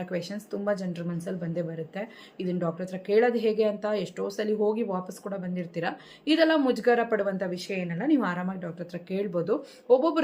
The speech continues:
ದೇಹದ ಸ್ಥಿತಿ ಒಂದೊಂದ್ ಥರ ಇರುತ್ತೆ, ಹಾಗಾಗಿ ಡಾಕ್ಟರ್ ಅದನ್ನ ತಿಳ್ಕೊಂಡು ನಿಮ್ಮ ದೇಹದ ಸ್ಥಿತಿ ಹೇಗಿದೆ ಅನ್ನೋದ್ರ ಬಗ್ಗೆ ನೋಡಿ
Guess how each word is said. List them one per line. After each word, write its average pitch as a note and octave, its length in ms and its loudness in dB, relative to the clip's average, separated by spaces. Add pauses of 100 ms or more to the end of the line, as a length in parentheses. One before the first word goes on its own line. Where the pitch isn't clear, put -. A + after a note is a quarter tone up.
ದೇಹದ C4 260 6
ಸ್ಥಿತಿ B3+ 320 -6
ಒಂದೊಂದ್ A3 320 -2
ಥರ G#3 120 0
ಇರುತ್ತೆ, F#3+ 800 -4
ಹಾಗಾಗಿ A#3 320 2
ಡಾಕ್ಟರ್ A3+ 360 2
ಅದನ್ನ G3+ 280 0
ತಿಳ್ಕೊಂಡು A#3+ 680 0
ನಿಮ್ಮ A3+ 220 0
ದೇಹದ G3+ 280 -2
ಸ್ಥಿತಿ G3 300 -6
ಹೇಗಿದೆ F3+ 400 -2
ಅನ್ನೋದ್ರ E3+ 300 -6 (200)
ಬಗ್ಗೆ E3+ 420 -6
ನೋಡಿ A3+ 380 -2